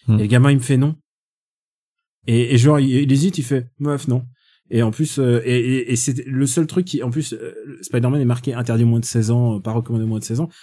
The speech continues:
Speaker 2: Là, j'ai pr-, j-, j'y ai joué. Je sais que un gamin de treize ans peut y jouer. Ça, aucun problème. Et donc, euh, et, et à un moment, je me suis, je me dis, bah,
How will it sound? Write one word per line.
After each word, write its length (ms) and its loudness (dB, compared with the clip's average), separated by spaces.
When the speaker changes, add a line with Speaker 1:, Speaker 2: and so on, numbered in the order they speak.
Speaker 2:
Là, 140 4
j'ai 140 4
pr-, 220 -16
j-, 220 -12
j'y 220 2
ai 20 6
joué. 220 6
Je 120 -4
sais 220 -2
que 220 -2
un 80 -2
gamin 220 2
de 60 -2
treize 240 0
ans 80 0
peut 140 -2
y 60 0
jouer. 280 -2
Ça, 300 -8
aucun 200 0
problème. 340 0
Et 120 4
donc, 400 2
euh, 840 4
et, 300 -4
et 40 2
à 60 2
un 20 2
moment, 300 2
je 120 0
me 60 0
suis, 160 -6
je 120 -10
me 80 -4
dis, 120 -4
bah, 120 -4